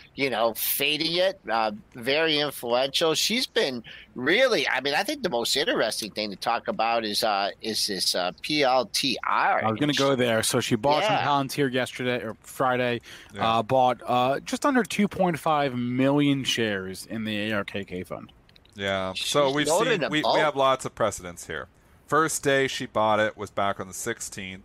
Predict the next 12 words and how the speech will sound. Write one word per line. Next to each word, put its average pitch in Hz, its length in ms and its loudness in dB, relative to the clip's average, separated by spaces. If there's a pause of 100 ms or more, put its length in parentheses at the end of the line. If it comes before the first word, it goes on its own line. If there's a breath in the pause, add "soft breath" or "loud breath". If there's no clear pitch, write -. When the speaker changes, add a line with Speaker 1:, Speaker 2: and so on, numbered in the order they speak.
Speaker 3:
The - 80 -16
stock 98 320 -4
closed 101 440 -6
twenty-seven 104 600 -8
thirty 95 240 -6
and 87 100 -14
ran 95 180 -6
up 92 140 -8
to 82 60 -16
thirty, 95 420 -10
or, 104 200 -6 (440 soft breath)
uh, 101 140 -6